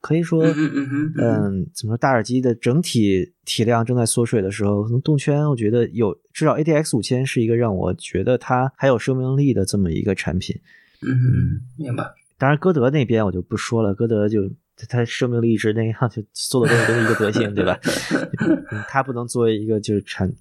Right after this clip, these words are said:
Speaker 1: 就风向标一类的东西。呃，
Speaker 2: 嗯。
Speaker 1: 这第三个产品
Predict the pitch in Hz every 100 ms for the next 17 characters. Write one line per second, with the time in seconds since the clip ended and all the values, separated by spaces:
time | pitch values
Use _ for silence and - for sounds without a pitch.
0 | - - 104 123 120 110 107 101 101 101
1 | 95 - 95 - - - - - - -
2 | - 117 110 110 - - - - _ 185
3 | 175 175 202 202 175 - 117 - 98 90